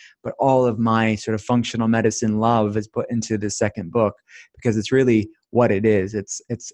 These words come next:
it's people to take these principles of functional medicine that you and I are talking about, but into their own life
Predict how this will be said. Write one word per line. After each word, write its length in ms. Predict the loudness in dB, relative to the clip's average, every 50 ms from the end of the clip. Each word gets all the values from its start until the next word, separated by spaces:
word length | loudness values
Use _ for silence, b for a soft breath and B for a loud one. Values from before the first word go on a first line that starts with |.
| _
it's 300 | -12 -12 -12 _ -16 -20 _ _ _ _ _ _ _ _ _
people 540 | -2 0 0 0 2 0 0 0 0 -4 -8 B B -10
to 80 | -10
take 340 | -8 -2 2 4 4 4 2
these 160 | 0 -4 -4
principles 800 | 0 0 0 0 2 2 2 2 2 0 0 0 0 0 2 0
of 80 | -4 -2
functional 420 | 0 0 0 0 -2 -2 -2 0
medicine 440 | 2 2 2 2 2 2 0 0 0
that 180 | 0 0 0
you 100 | 0 2
and 100 | 2 2
I 100 | 0 -2
are 80 | -2 -2
talking 420 | 0 0 0 0 0 -2 -8 -8
about, 320 | -6 -6 -6 -4 -6 -8 _ B B B B B
but 140 | -4 -2 0
into 300 | 0 0 0 0 -2 0
their 160 | 2 2 2
own 220 | 2 0 0 0 0
life 340 | 0 0 0 -2 -4 -8